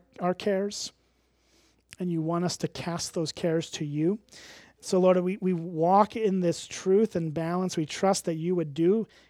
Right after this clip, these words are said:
in us what we need, that you would draw us to Christ first and foremost, and that you would help us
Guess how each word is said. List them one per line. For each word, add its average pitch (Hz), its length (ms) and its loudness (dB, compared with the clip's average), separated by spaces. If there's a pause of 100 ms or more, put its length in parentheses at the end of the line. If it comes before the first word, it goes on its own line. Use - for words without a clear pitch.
(140)
in 196 240 2
us 185 500 -4
what 175 180 -2
we 170 160 2
need, 160 460 -2 (1300)
that - 180 -8
you 196 60 2
would 170 100 2
draw 170 300 2
us 175 160 -2
to - 100 -4
Christ - 920 -4
first - 380 -4
and 165 140 -6
foremost, 151 440 -6
and 160 160 -4
that 160 140 -4
you 165 140 0
would 160 100 -2
help 160 300 -6
us 147 280 -4